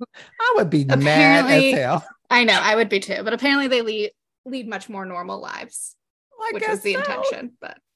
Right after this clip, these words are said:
Speaker 1: I wanna get into two moments during the coronation that stuck out to me, and then Bianca didn't watch, and then Emily, if you had a
Speaker 2: Mm-hmm.
Speaker 1: moment. So two, my two moments. When William,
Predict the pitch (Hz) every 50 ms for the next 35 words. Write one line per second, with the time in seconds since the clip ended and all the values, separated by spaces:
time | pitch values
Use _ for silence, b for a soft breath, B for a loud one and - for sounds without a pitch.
0 | _ _ _ _ _ _ - 202 214 233 254 262 262 247 190 202 185 185 170 -
1 | 170 147 - - - - 175 175 185 170 151 135 131 123 - - 143 131 127 123
2 | 123 - 139 131 123 123 117 - 131 120 117 107 - - 143 123 - 117 113 -
3 | - - 135 120 120 127 123 123 120 - 127 123 123 117 127 131 131 123 120 120
4 | 117 110 110 135 131 127 131 - 127 127 131 120 127 123 120 117 117 117 - -
5 | 131 123 127 123 127 127 135 135 131 123 120 123 120 120 117 - 135 135 123 107
6 | 127 120 113 123 110 107 101 104 - - - - 156 139 - - 196 202 160 156
7 | 160 165 156 - - 147 127 113 101 98 - - - - _ _ _ - 147 120
8 | 151 165 160 156 156 156 156 156 156 156 - _ _ _ _ _ - 135 123 156
9 | 156 165 147 110 110 101 120 160 226 -